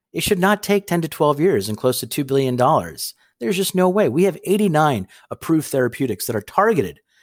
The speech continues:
Forget the, you know, bendamustines and the, um, the cytotoxic agents. We have eighty-nine approved drugs for cancer. We have at least a hundred different types of leukemias and lymphomas, probably thirty or forty multiple myelomas,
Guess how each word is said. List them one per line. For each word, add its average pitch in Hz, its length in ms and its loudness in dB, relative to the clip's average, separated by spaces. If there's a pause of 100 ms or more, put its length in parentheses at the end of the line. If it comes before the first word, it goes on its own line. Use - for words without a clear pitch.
(180)
Forget 139 360 -6
the, 127 300 0 (260)
you 139 160 -8
know, 110 40 -6
bendamustines 110 960 -2
and 101 140 -6
the, 101 240 -8 (180)
um, 101 460 -10 (200)
the 123 60 -6
cytotoxic 117 720 -2
agents. 107 400 -2 (380)
We 160 80 2
have 143 100 -2
eighty-nine 139 680 2 (160)
approved 120 340 0
drugs 98 340 -4
for - 140 -10
cancer. 95 520 -8 (440)
We 127 80 2
have 117 100 2
at 120 180 0
least 185 360 2
a 123 80 2
hundred 113 320 -2
different 107 260 -6
types 104 300 -4
of 101 80 -12
leukemias 101 640 -4
and 101 100 -2
lymphomas, 101 720 -6 (320)
probably 120 200 4
thirty 120 340 4
or 127 60 2
forty 123 260 0
multiple 120 320 -4
myelomas, 113 800 0